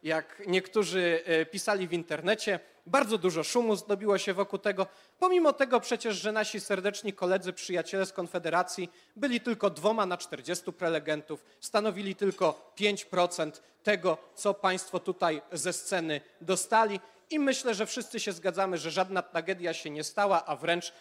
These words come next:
że te we-, wystąpienia bardzo dobre merytorycznie ubogaciły ten wieczór.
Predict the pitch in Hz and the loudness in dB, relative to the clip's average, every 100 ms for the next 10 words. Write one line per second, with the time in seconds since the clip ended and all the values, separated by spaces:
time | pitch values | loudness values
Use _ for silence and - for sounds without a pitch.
0 | _ 147 135 190 180 156 165 139 196 - | _ -4 -2 0 -2 -2 -2 0 -2 0
1 | 196 190 180 170 151 - _ 135 185 196 | -4 0 0 0 -4 -10 _ 0 4 4
2 | 180 180 175 165 165 156 - 156 - 160 | 2 0 0 -2 -2 -2 -4 -8 -8 -10
3 | - 240 196 185 165 - 170 160 151 139 | -6 2 4 4 2 0 -2 -2 -6 -4
4 | 139 - | -6 -6